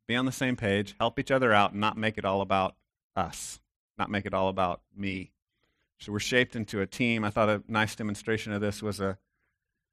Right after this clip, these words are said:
tug of war. We're pulling in the same direction. Any of you ever done a tug of war? Some of you? Few of you? Okay.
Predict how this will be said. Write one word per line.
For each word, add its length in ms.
tug 180
of 80
war. 400
We're 120
pulling 340
in 80
the 60
same 280
direction. 640
Any 140
of 80
you 80
ever 120
done 140
a 60
tug 180
of 60
war? 300
Some 180
of 100
you? 100
Few 200
of 80
you? 80
Okay. 320